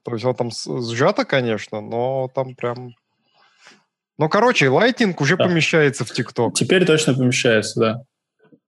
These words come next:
Speaker 1: И по-, нормальный доклад. <laughs> Ну, в смысле, нормальный формат. То есть теперь нам это подходит вполне.
Speaker 2: Три минуты, да. Ну, вообще интересная идея, да, нужна.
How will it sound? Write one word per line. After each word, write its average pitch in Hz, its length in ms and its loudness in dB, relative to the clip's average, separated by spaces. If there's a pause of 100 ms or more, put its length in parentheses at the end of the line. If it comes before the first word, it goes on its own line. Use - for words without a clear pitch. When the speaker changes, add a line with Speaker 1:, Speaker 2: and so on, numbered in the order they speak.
Speaker 1:
И 131 120 -2
по-, 139 240 0
нормальный 139 600 2
доклад. 113 500 0 (720)
<laughs> - 140 -16
Ну, 196 340 4
в 170 60 -2
смысле, 165 420 2
нормальный 143 460 0
формат. 110 480 -2 (640)
То 117 80 -6
есть 110 140 -8
теперь 131 240 -4
нам 135 240 0
это 123 180 0
подходит 117 500 -4
вполне. 107 480 -6 (1080)
Speaker 2:
Три 147 140 0
минуты, 160 320 4
да. 143 160 2
Ну, 143 60 2
вообще 160 240 4
интересная 180 500 2
идея, 113 260 4
да, 110 180 0
нужна. 113 420 -8